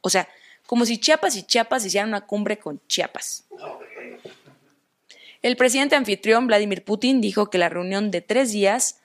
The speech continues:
demostrará el fracaso de Estados Unidos por aislarlos debido a la guerra en Ucrania.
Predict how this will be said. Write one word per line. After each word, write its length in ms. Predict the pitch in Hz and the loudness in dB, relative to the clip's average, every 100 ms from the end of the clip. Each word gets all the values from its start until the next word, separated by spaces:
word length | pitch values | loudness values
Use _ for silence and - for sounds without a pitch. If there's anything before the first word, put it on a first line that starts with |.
| _ | _
demostrará 520 | 214 226 226 233 233 | 0 0 0 2 2
el 80 | 269 | 0
fracaso 460 | 247 233 226 220 226 | -2 -2 0 -2 -2
de 40 | |
Estados 340 | 196 208 208 202 | 0 0 2 -2
Unidos 360 | 196 208 226 | -2 -2 -2
por 160 | - 170 | -2 -4
aislarlos 580 | 160 180 190 196 226 180 | -4 -2 0 0 -4 -4
debido 300 | 165 180 185 | -4 0 0
a 20 | |
la 140 | 170 | 0
guerra 240 | 160 170 175 | -4 -4 -4
en 100 | 165 | -8
Ucrania. 500 | - 156 143 - | -8 -8 -8 -12